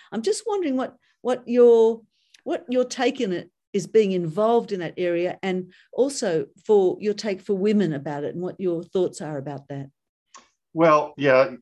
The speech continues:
Speaker 2: I, I worked in this area for, for many years and, and worked really hard with other,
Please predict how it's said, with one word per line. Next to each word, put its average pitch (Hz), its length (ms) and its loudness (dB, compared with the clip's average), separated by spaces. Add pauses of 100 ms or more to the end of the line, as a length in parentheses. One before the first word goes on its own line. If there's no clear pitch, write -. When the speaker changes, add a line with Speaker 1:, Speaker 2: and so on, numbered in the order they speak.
(140)
Speaker 2:
I, 139 280 0
I 131 100 0
worked 160 300 -2
in 135 100 -4
this 131 160 -6
area 127 220 2
for, 107 320 -6
for 120 140 -6
many 120 260 0
years 117 420 0
and, 101 240 -8
and 101 220 -4
worked 120 220 -4
really 117 200 2
hard 107 340 0
with 98 260 -6
other, 101 340 -4